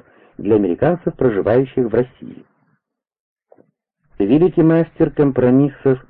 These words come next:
Рузвельт оставался им даже со своими приближёнными. Зачем таранить уже приоткрытую дверь, если она пусть медленно, пусть со скрипом, но всё равно откроется? Между тем неугомонный Келли представлял президенту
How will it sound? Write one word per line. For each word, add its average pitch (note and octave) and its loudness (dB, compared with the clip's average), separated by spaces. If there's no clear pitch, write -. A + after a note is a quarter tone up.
Рузвельт C3 2
оставался B2+ 0
им A#2 0
даже A#2+ 0
со A#2 -2
своими A#2+ 0
приближёнными. A#2 -2
Зачем A#2+ -2
таранить G2+ 0
уже G2+ 0
приоткрытую G2+ -2
дверь, B2 -2
если G2 -2
она F2 -2
пусть - -10
медленно, D#3 -2
пусть - -6
со - -6
скрипом, D#3+ -4
но G#2 0
всё - -6
равно F#2 0
откроется? - -4
Между E3 2
тем G#3+ 4
неугомонный G3 4
Келли F3 2
представлял A2+ 0
президенту F#2 -4